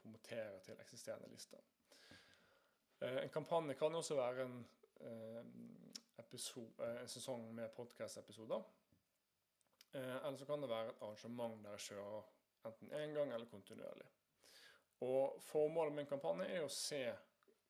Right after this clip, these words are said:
hvordan alle disse taktikkene har fungert, eh, til sammen. Eh, så når vi bruker HubSpot for eksempel, så får vi en oversikt over antall besøk kampanjen har generert,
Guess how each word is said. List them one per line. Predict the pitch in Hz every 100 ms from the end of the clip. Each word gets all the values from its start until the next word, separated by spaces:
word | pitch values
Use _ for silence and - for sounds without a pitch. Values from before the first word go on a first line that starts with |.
| 131
hvordan | 127 131 113 113 -
alle | 117 120
disse | 117 131
taktikkene | 107 - 120 - - 107
har | 104 -
fungert, | 120 120 131 120 104 - _ - - _
eh, | 110 101 104 101 104 104 - _
til | -
sammen. | 113 - 123 113 226 - - - - - _ -
Eh, | - 123 131 135 -
så | - 135
når | 135
vi | 135 139
bruker | 131 117 113
HubSpot | 123 - 117
for | -
eksempel, | 113 113 113 117 - - - - - _
så | - - 143 139
får | 139 - 135
vi | 131 127
en | -
oversikt | 107 117 113 117
over | - 123 113 117
antall | 117 123 107
besøk | - - - 165 165 - -
kampanjen | 143 156 156
har | 151
generert, | 151 151 151 156 -